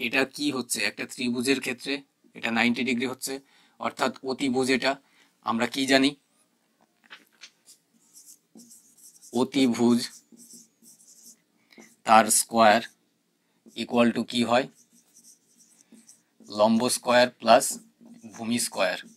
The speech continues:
এটা হয়। তাহলে এই যে, যে অতিভুজটা আমরা বের করব,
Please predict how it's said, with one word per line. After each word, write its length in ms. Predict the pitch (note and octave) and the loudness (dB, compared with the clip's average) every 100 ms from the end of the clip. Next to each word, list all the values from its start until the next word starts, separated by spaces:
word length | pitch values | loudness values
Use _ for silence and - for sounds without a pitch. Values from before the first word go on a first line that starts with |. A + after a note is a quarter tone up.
| _ _ _ _ _ _ _ _ _ - _ _ - _ _ _ _ _ _ - - _ _ _ - | _ _ _ _ _ _ _ _ _ -20 _ _ -20 _ _ _ _ _ _ -20 -20 _ _ _ 4
এটা 120 | C#3 C3 | 6 8
হয়। 140 | C#3 C#3+ _ _ _ - - - - | 6 2 _ _ _ -20 -20 -16 2
তাহলে 240 | B2+ D3 C#3 C#3 _ _ _ | 6 8 8 4 _ _ _
এই 140 | C#3 D3+ | -2 0
যে, 60 | D#3+ | 2
যে 60 | E3 C#3 | 4 4
অতিভুজটা 460 | C3+ D#3 D#3+ - E3 | 2 0 0 2 2
আমরা 140 | D#3+ C#3+ | 4 2
বের 160 | C3 C#3+ E3 | 4 4 2
করব, 180 | D3 | 2